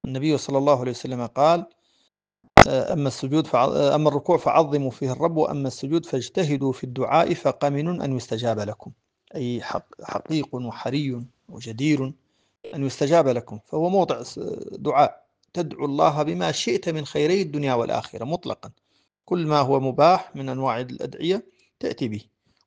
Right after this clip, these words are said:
وليس هناك تحديد. المهم لا تقرأ القرآن، لأن النبي صلى الله عليه وسلم قال:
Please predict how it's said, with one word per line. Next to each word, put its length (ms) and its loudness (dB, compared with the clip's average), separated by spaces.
وليس 260 2
هناك 220 2
تحديد. 440 -4
المهم 260 0
لا 100 4
تقرأ 320 2
القرآن، 420 -4
لأن 180 -10
النبي 320 -4
صلى 180 -12
الله 120 -2
عليه 100 -2
وسلم 220 -4
قال: 280 2